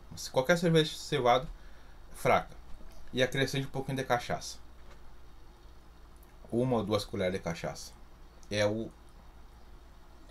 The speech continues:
é o gosto. Eu não vou beber mais. Porque, como eu disse, é, é muito forte.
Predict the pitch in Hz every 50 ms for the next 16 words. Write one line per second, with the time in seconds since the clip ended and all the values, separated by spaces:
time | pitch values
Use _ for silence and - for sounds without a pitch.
0 | - - - - - - - - - - - - - - - - - - - -
1 | - - - - - - - - - - - - - - - - - - - -
2 | - - - - - - - - - - - - - - - - - - - -
3 | - - - - - - - - 98 98 101 101 101 104 101 95 - - - -
4 | - - - - - - - - - - - - - - - - 98 107 113 113
5 | 104 110 113 104 110 101 92 95 92 87 90 98 - - - - - - - -
6 | - - - - - - - - - - - - - - - - - - - -
7 | - - - - - - - - - - - - - - - 101 101 - - 107
8 | 107 110 107 98 98 98 - - - - - - - - - - - - - -
9 | - - - - - - - - - - - - - - - - - - - -
10 | 87 82 82 - 92 98 104 120 135 135 - - - 95 90 98 - - - -